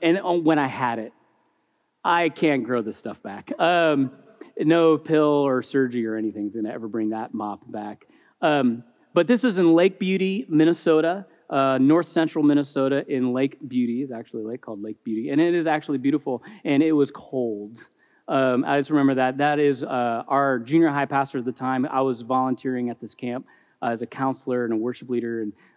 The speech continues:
um, and Tim, uh, baptized me that day as a result of thirteen boys that were in my cabin the night before saying,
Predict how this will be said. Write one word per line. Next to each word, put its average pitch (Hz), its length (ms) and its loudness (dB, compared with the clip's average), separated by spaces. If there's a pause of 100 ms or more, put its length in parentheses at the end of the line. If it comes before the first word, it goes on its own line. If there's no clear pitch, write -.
um, 113 500 -4
and 117 160 -4
Tim, 131 440 0 (100)
uh, 113 220 -8
baptized 117 640 -6
me 113 160 -4
that 110 180 -14
day 107 320 -12 (260)
as 135 140 -4
a 143 40 -2
result 151 440 0
of 143 120 -2
thirteen - 800 0
boys 127 380 0
that 117 100 -8
were 127 120 -12
in 117 140 -6
my 113 140 -8
cabin 107 380 -18 (640)
the 117 80 -4
night 123 260 2
before 131 320 -2
saying, 113 320 -6